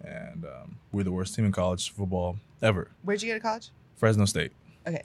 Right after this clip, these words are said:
Speaker 1: So we
Speaker 2: In
Speaker 1: won
Speaker 2: California.
Speaker 1: in California. So we one and eleven. Uh, we didn't beat a D one team that year. We couldn't even beat a soul. We barely even won our one game,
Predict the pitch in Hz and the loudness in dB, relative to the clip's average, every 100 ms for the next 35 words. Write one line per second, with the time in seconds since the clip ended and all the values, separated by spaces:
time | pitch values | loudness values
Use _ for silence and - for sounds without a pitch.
0 | - - 95 95 107 101 160 147 - 104 | -6 -2 2 4 4 4 2 -2 -4 0
1 | 95 85 67 - - - - 98 104 95 | 0 -2 -8 -14 -20 -8 0 4 4 6
2 | 110 110 101 95 92 95 90 - 92 92 | 6 6 6 4 4 4 2 -2 -4 -2
3 | 90 95 101 95 98 98 87 90 95 95 | 0 0 4 4 4 2 0 0 0 2
4 | 90 98 87 82 82 85 113 104 87 85 | 0 -2 -2 -2 -6 -6 0 0 0 -4
5 | 85 - 80 82 98 120 120 101 92 92 | -6 -6 -4 -4 2 6 6 4 2 2
6 | 95 87 85 95 98 92 90 73 | 4 2 0 2 2 2 0 -2